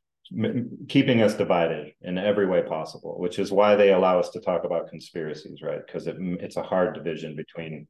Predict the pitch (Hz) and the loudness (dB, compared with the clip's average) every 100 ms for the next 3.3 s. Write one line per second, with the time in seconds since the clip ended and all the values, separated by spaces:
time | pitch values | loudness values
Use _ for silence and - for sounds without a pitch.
0 | - 85 85 90 90 87 85 82 82 80 | -10 -6 -2 -2 -2 -2 -6 -8 -10 -8
1 | 80 82 76 80 80 78 73 - 87 76 | -8 -8 -8 -10 -12 -14 -14 -16 -12 -10
2 | 73 - - 87 80 - _ - 73 73 | -12 -12 -8 -6 -8 -14 _ -18 -16 -14
3 | - 73 | -12 -12